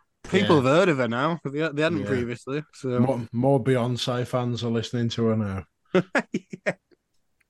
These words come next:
Speaker 1: Uh, but yeah, no, I, it's genuinely like Christmas to me. I get so, so excited, and I can't even explain why when the Spotify one drops. And now I quite like it that other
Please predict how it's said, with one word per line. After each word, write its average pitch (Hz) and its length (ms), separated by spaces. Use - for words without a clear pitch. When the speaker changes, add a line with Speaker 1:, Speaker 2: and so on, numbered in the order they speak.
Speaker 1:
Uh, 151 200
but 180 220
yeah, 202 220
no, 202 180
I, 170 400
it's 139 220
genuinely 123 640
like 104 520
Christmas 104 560
to 101 100
me. 101 120
I 95 100
get 104 200
so, - 420
so - 420
excited, 95 720
and 92 160
I 90 100
can't 101 260
even 95 140
explain 95 500
why 92 260
when 92 320
the 101 60
Spotify 95 580
one 90 240
drops. 92 580
And 95 200
now 95 400
I - 80
quite 95 320
like 92 280
it 92 140
that 92 100
other 92 380